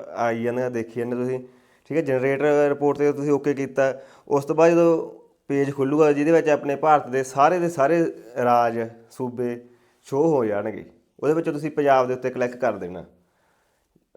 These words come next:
ਕਿਉਂਕਿ ਆਪਣਾ ਪੰਜਾਬ ਆ, ਠੀਕ ਹੈ। ਪੰਜਾਬ 'ਤੇ ਤੁਸੀਂ ਕਲਿੱਕ ਕੀਤਾ ਜਦੋਂ, ਉਸ ਤੋਂ ਬਾਅਦ ਅੱਗੇ ਜਿਹੜਾ ਪੇਜ ਖੁੱਲ੍ਹੂਗਾ ਉਹਦੇ ਵਿੱਚ ਤੁਹਾਡੇ, ਜਿਵੇਂ ਤੁਸੀਂ ਦੇਖ ਰਹੇ ਹੋ, ਜਿਵੇਂ ਕਿ ਸਾਰਿਆਂ ਨਾਲੋਂ ਪਹਿਲਾਂ ਤੁਸੀਂ ਭਰਨਾ ਸਾਲ,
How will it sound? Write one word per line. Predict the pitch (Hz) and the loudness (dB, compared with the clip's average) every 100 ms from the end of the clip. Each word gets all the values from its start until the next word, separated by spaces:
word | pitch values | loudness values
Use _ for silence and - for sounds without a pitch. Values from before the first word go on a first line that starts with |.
| - | -10
ਕਿਉਂਕਿ | 117 120 | -6 -4
ਆਪਣਾ | 120 123 | -4 -4
ਪੰਜਾਬ | 120 113 104 95 | -2 0 0 -2
ਆ, | |
ਠੀਕ | 95 131 147 | -6 -6 -4
ਹੈ। | 143 - | -4 -4
ਪੰਜਾਬ | 117 120 147 | -2 0 0
'ਤੇ | |
ਤੁਸੀਂ | 123 127 | -4 -4
ਕਲਿੱਕ | 131 127 | -4 -2
ਕੀਤਾ | 156 147 139 135 | -4 -2 0 0
ਜਦੋਂ, | 135 131 135 - _ _ | -2 -4 -10 -20 _ _
ਉਸ | - 143 | -2 0
ਤੋਂ | 123 | 4
ਬਾਅਦ | 147 165 175 | 6 6 6
ਅੱਗੇ | 156 160 156 156 | 2 0 0 -2
ਜਿਹੜਾ | 143 156 165 | 0 4 4
ਪੇਜ | 160 156 143 139 | 4 2 0 0
ਖੁੱਲ੍ਹੂਗਾ | 139 165 160 151 | -2 0 2 4
ਉਹਦੇ | 165 | 4
ਵਿੱਚ | 160 151 | 2 0
ਤੁਹਾਡੇ, | 143 139 | -4 -4
ਜਿਵੇਂ | 139 123 127 | -6 -2 -2
ਤੁਸੀਂ | 131 131 | -2 -4
ਦੇਖ | 123 120 | -2 0
ਰਹੇ | 123 135 | 2 2
ਹੋ, | 135 123 - _ _ _ - 123 | 2 -2 -10 _ _ _ -12 -4
ਜਿਵੇਂ | 135 | -2
ਕਿ | 139 147 147 - - | 2 0 0 -8 -14
ਸਾਰਿਆਂ | - 131 165 | 2 4 4
ਨਾਲੋਂ | 170 | 4
ਪਹਿਲਾਂ | 160 160 170 | 4 2 2
ਤੁਸੀਂ | 165 156 | 0 2
ਭਰਨਾ | 160 156 143 139 151 160 - _ _ _ _ _ _ _ _ _ _ _ | 2 4 4 2 2 -2 -10 _ _ _ _ _ _ _ _ _ _ _
ਸਾਲ, | - 131 123 110 95 | -6 2 4 4 -2